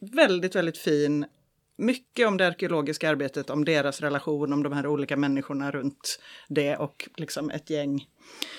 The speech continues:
britter och andra på resa i en helt annorlunda värld. Den är jättefin.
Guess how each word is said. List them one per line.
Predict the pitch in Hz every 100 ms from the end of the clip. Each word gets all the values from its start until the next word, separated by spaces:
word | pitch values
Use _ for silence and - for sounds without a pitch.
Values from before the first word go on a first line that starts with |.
| - - - -
britter | 180 196 - - 170 165
och | -
andra | 196 175 147 147
på | 147 170
resa | 165 139 - 156 156
i | 147
en | 143 143 147 -
helt | 170 156 143 -
annorlunda | 170 151 147 147 156
värld. | 180 165
Den | 190
är | 220 - - - 311
jättefin. | 294 - - - 175 - 320 143 135